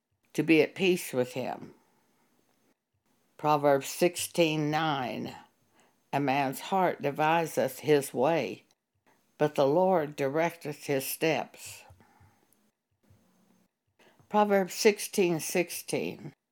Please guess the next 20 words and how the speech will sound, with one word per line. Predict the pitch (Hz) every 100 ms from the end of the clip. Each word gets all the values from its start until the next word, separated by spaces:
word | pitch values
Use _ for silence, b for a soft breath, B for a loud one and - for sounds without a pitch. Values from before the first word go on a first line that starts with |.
| _ _ _ _ _ _ _
"How | - 214
much | 220 196 - - -
better | 175 175 135 127 - - _
is | 180 175 165
it | 135 127 - -
to | 147
get | 170 151 -
wisdom | 156 170 139 - 120 117 - -
than | 151 151 131
gold, | 127 151 131 - 50 - - _ _ b b b b _ _ _ _ _ -
and | 185
to | 180
get | 214 202
understanding | 196 175 - - 196 190 160 147 135 143 -
rather | 147 151 151 147
to | - 156
be | 143
chosen | 143 - 165 160 143 117 - - _
than | - 156 143 143
silver?" | - - 165 131 - -